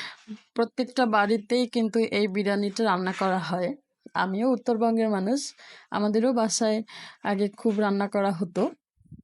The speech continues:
আর আমি এখন যেহেতু ময়মনসিংহে আছি, যদিও আমার হাজব্যান্ডও এটা খুব পছন্দ করে, আর আমাকেও খেতে খুব ভালো লাগে। আশা করি আপনাদেরও ভালো লাগবে,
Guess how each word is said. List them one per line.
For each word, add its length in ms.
আর 180
আমি 300
এখন 280
যেহেতু 360
ময়মনসিংহে 560
আছি, 360
যদিও 320
আমার 360
হাজব্যান্ডও 560
এটা 120
খুব 280
পছন্দ 360
করে, 160
আর 160
আমাকেও 480
খেতে 260
খুব 200
ভালো 240
লাগে। 220
আশা 200
করি 180
আপনাদেরও 420
ভালো 320
লাগবে, 200